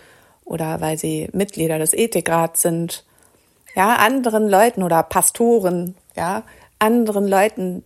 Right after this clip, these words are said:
die Macht darüber zu geben, welche Entscheidungen wir treffen in unserem Leben. Warum machen Menschen das? Weil sie keinen Kontakt haben zu ihrem Herzen, weil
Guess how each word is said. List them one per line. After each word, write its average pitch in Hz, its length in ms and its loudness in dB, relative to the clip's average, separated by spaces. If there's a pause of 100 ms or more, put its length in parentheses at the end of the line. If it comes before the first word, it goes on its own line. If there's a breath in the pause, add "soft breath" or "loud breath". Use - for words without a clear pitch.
die 180 100 -4
Macht 190 500 -2
darüber 202 360 0
zu 185 140 -2
geben, 190 340 -2
welche 196 280 0
Entscheidungen 185 480 -2
wir 170 140 -6
treffen 170 320 -10
in 160 80 -8
unserem 156 320 -8
Leben. 156 260 -10
Warum 175 260 -2
machen 170 300 -4
Menschen 302 400 -2
das? 339 320 -2 (680 soft breath)
Weil 196 160 2
sie 175 160 -2
keinen 180 260 -4
Kontakt 160 380 -10
haben 165 160 -10
zu - 100 -8
ihrem 160 200 -8
Herzen, 190 420 -4
weil 160 240 -6